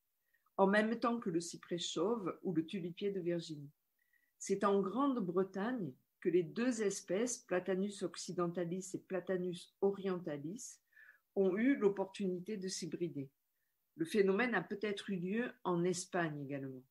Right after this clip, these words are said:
Baptisé globalement et pendant longtemps Platanus acerifolia,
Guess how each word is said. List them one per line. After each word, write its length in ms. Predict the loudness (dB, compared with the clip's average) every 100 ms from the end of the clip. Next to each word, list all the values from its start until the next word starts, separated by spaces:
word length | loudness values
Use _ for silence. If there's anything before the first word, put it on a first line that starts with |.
| _ _ _ _ _ 0
Baptisé 540 | 4 4 4 0 0
globalement 680 | 2 4 4 4 0 -2 0
et 100 | 0
pendant 400 | 0 0 2 2
longtemps 540 | 2 0 -2 -2 0
Platanus 720 | -2 -2 0 0 0 -2 -6 -2
acerifolia, 1000 | -2 -2 -4 -4 -4 -4 -2 -4 -4